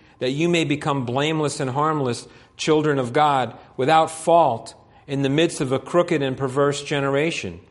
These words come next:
among whom you shine as lights in the world." You see, we're supposed to be lights in a dark place.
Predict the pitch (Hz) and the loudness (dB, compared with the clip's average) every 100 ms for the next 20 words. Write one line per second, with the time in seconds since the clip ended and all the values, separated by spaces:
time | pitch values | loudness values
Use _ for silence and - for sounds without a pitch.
0 | _ _ - 123 139 147 165 185 165 180 | _ _ -12 -4 0 2 2 2 0 0
1 | 175 156 143 143 - 147 160 160 - 156 | 0 0 -2 -6 -10 -2 -2 -2 -2 0
2 | 151 143 127 120 120 139 135 131 135 117 | 0 -2 -2 -4 0 2 2 -2 -6 -4
3 | 120 127 120 101 95 - - - 123 160 | -2 0 0 0 -6 -18 -20 -12 -6 -2
4 | 151 151 - - - 156 180 185 170 165 | -4 -4 -18 -20 -2 2 2 0 2 2
5 | - 143 135 131 135 135 123 - - 123 | 0 -2 0 2 4 2 0 -10 -10 -8
6 | 113 120 113 - - 87 73 - - | -4 0 -2 -4 -12 -12 -12 -18 -20